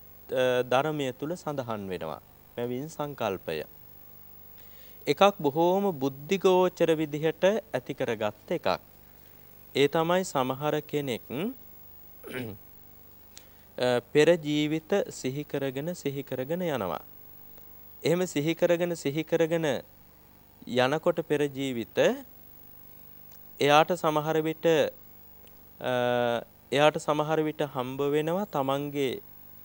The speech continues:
සංසාරේ දීර්ඝායුෂ විඳි බ්‍රහ්ම ජීවිතයක්. මෙයාලට සිහි කරන්න පුළුවන් බුද්ධහම පිට කල්ප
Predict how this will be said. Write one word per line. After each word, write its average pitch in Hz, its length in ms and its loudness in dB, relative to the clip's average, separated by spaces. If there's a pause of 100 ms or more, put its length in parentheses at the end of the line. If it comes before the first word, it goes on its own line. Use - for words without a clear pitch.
(140)
සංසාරේ 131 920 0 (640)
දීර්ඝායුෂ 160 1200 2
විඳි 139 420 0 (1080)
බ්‍රහ්ම 151 500 2
ජීවිතයක්. 92 720 -8 (1120)
මෙයාලට 135 440 -2
සිහි 127 220 -8
කරන්න 139 340 -2
පුළුවන් 131 360 -4
බුද්ධහම 143 520 -4
පිට 165 220 -8
කල්ප 135 360 0